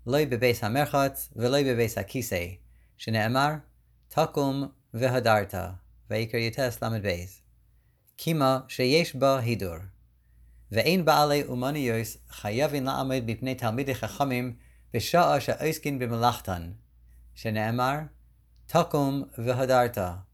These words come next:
מה הידור שאין בה חסרין כיס? אף קימה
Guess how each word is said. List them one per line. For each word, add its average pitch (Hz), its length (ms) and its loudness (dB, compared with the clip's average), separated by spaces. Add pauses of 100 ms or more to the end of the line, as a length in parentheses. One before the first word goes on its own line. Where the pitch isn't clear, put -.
(500)
מה 147 240 2
הידור 131 440 0 (260)
שאין 143 480 -4
בה 123 160 4
חסרין 113 480 -4
כיס? 147 500 -4 (540)
אף 139 260 -2
קימה 139 500 -2